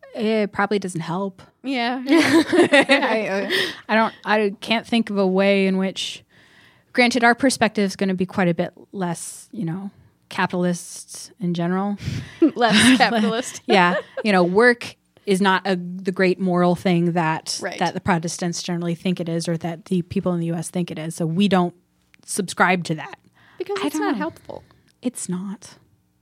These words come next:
Speaker 2: It's not serving us.
Speaker 1: It's not.
Speaker 2: And it's not just us in this room.
Speaker 1: Right.
Speaker 2: It's not serving
Speaker 1: Yeah. Patriarchy hurts men, too.
Speaker 2: the collective us.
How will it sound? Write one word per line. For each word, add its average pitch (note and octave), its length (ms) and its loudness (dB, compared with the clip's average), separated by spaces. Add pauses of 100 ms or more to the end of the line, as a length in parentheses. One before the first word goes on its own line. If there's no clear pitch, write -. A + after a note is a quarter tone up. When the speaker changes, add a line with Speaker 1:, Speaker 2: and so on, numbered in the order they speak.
(100)
Speaker 2:
It's - 180 -14
not D4 220 -4
serving - 420 -4
us. - 400 -16 (160)
Speaker 1:
It's - 260 -12
not. F3 560 -6
Speaker 2:
And B3 100 -2
it's C#4+ 120 -6
not D#4+ 160 -2
just C4 300 -8
us F3 440 -4
in F#3+ 140 -8
this E3+ 220 -12
room. A#3 360 -10
Speaker 1:
Right. G3+ 280 -6 (640)
Speaker 2:
It's - 160 -14
not G#3+ 220 -4
serving F3+ 400 -6
Speaker 1:
Yeah. G#3 200 -4 (100)
Patriarchy E4+ 560 2
hurts C4+ 220 0
men, A3+ 240 2
too. G3+ 300 0
Speaker 2:
the - 60 -10
collective G3 500 -6
us. - 320 -8